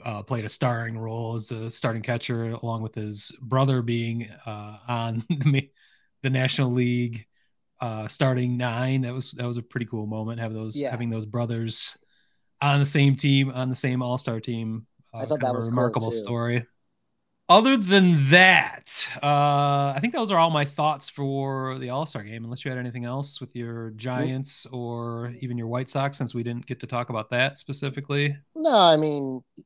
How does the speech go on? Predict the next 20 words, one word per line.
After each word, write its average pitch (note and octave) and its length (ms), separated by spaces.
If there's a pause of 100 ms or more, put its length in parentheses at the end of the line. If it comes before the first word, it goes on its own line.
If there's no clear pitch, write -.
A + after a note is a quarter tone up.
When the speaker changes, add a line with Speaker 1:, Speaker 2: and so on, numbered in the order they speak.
(560)
Speaker 2:
Ian C3+ 300
got C3 260
in C3 120
the B2+ 100
one C3+ 240
out C3 220
he C3 80
was B2 180
asked C3+ 300
to C3+ 80
get. C3 320
Timmy C3 280
was A#2+ 160
one A#2+ 200
for A#2 160
two C#3 500 (320)
with G#2+ 160
a A2+ 80
base A2+ 300
hit. B2+ 340